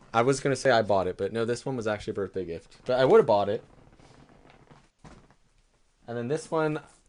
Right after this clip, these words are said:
Christmas gift from my mom, 'cause she loves me.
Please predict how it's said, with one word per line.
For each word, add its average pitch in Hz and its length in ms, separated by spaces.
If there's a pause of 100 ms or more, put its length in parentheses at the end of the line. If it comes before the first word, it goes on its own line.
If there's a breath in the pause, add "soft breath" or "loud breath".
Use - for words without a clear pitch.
(280)
Christmas 147 440
gift - 520 (1400)
from 117 180
my 107 80
mom, 113 400
'cause 113 180
she - 160
loves 110 320
me. 135 200